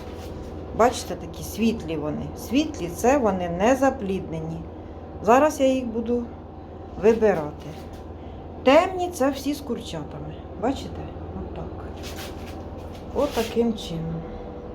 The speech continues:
Зараз понамічаю і буду вибирати.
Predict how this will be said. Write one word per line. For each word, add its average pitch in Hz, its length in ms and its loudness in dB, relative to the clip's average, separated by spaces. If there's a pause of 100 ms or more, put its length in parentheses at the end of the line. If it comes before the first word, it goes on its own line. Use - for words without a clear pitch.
(1700)
Зараз 185 380 4
понамічаю 196 1080 2 (1120)
і 233 80 -2
буду 269 300 -2
вибирати. 190 600 4